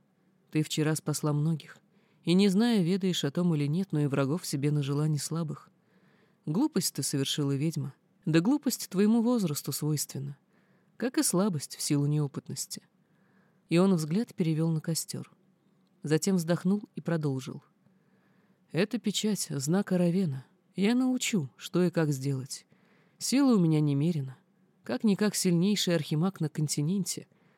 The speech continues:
Он усмехнулся невесело. "Был. Караван с рабами должен был прибыть на ту сторону только к концу ночи грядущей.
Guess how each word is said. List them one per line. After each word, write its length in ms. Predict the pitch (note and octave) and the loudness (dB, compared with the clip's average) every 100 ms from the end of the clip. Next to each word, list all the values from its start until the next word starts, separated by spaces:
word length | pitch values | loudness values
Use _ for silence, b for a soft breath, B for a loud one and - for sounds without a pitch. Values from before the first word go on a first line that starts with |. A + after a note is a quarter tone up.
| b b | b b
Он 140 | G#3+ G#3 | 0 2
усмехнулся 640 | F#3+ F#3+ F3 D#3+ C3+ D3+ | 2 0 0 0 0 -2
невесело. 580 | D3 C#3 C3+ - C3 C3+ _ _ _ - | -2 -2 -4 -4 -8 -10 _ _ _ -4
"Был. 360 | E3+ G#3+ C3+ - _ _ _ _ _ _ _ _ | 2 2 2 -4 _ _ _ _ _ _ _ _
Караван 480 | F3+ G3 G#3+ D4 | 0 2 4 4
с 100 | A#3+ | 2
рабами 420 | G3 G#3+ A3 B3 F#3+ | 2 2 2 4 4
должен 440 | E3+ G3 F#3 F3+ | 4 2 2 2
был 160 | F3+ F3 | 2 0
прибыть 440 | E3 D#3+ F#3 - | -2 -2 -2 -2
на 120 | E3 | -2
ту 100 | E3 | -2
сторону 460 | E3+ - F3+ F3 E3 | -4 -2 0 0 0
только 340 | F3 E3 F3 | 0 -2 -2
к 60 | - | -4
концу 420 | F3+ E3+ - F#3 | -2 -2 0 2
ночи 360 | F3 G3+ - C#3+ | 2 2 0 -4
грядущей. 760 | C#3+ C#3+ C3+ B2+ - - - | -4 -4 -4 -6 -8 -8 -14